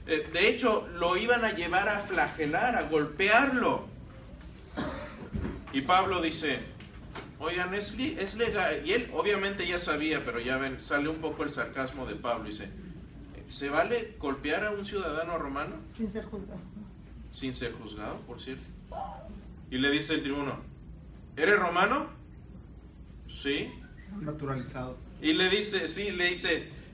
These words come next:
Speaker 1: le dice, "Soy", es, dice, "A mí me costó mucho mi ciudadanía", le dice el tribuno, porque había varias formas de hacerte ciudadano romano. Si tenías mucho dinero, podías pa-, pagar quinientos dracmas,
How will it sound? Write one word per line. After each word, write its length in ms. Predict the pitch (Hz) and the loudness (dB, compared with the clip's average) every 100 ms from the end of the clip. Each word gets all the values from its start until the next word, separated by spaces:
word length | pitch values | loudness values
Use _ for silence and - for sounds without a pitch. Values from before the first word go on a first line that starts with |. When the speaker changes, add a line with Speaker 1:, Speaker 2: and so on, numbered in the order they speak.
| - | -4
Speaker 1:
le 260 | 156 175 | 0 2
dice, 280 | 185 214 208 | 4 4 4
"Soy", 420 | 202 226 233 269 262 - - - - - | 4 8 8 8 4 -4 -12 -14 -14 -12
es, 220 | 165 - 180 180 | -10 -8 -8 -4
dice, 240 | 196 202 | -2 2
"A 60 | 196 | 2
mí 120 | 220 | 2
me 160 | 262 247 | 0 0
costó 500 | 196 196 - 220 240 | 2 2 4 8 8
mucho 420 | 226 247 254 240 | 6 0 2 2
mi 140 | 220 196 | 2 0
ciudadanía", 840 | - 175 165 165 170 202 269 262 | -2 4 6 6 6 2 2 4
le 140 | 202 185 | 4 4
dice 280 | 208 208 | 2 0
el 100 | 196 | 0
tribuno, 680 | 202 185 185 226 254 240 - - - - - - - | 0 -4 0 2 4 4 2 -4 -12 -12 -12 -12 -8
porque 220 | - - 196 | -4 2 4
había 220 | 214 226 | 8 12
varias 420 | 233 240 240 226 | 12 12 10 4
formas 500 | 214 220 233 226 208 | 4 6 8 6 4
de 60 | 180 | 4
hacerte 380 | 175 190 185 | 2 0 -2
ciudadano 580 | 185 175 156 151 165 165 | -2 0 2 4 2 4
romano. 560 | 160 170 196 240 208 - - - | 2 2 2 2 2 -2 -6 -8
Si 140 | - 160 | -2 2
tenías 460 | 170 180 214 214 | 4 4 4 4
mucho 300 | 214 220 233 | 0 2 2
dinero, 500 | 185 185 196 208 220 - - - | 0 2 4 4 2 -2 -12 -4
podías 340 | 151 156 180 180 | 2 4 6 4
pa-, 400 | 196 180 170 - | 4 4 4 2
pagar 340 | 160 151 175 - | 4 6 6 4
quinientos 640 | 185 185 202 202 202 175 | 2 2 2 2 0 2
dracmas, 720 | 175 180 196 190 170 143 - | 8 8 6 2 0 0 -4